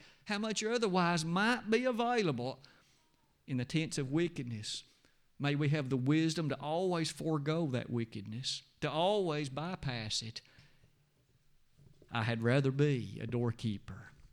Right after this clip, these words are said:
in the house of God. The last two verses, verses eleven and twelve, explains yet again the greatness of what God offers.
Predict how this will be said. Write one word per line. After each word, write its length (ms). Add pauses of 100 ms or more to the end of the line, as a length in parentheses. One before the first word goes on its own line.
(240)
in 100
the 60
house 300
of 120
God. 540 (1400)
The 80
last 260
two 160
verses, 500
verses 360
eleven 280
and 120
twelve, 680 (640)
explains 720
yet 160
again 800
the 140
greatness 640
of 80
what 220
God 240
offers. 680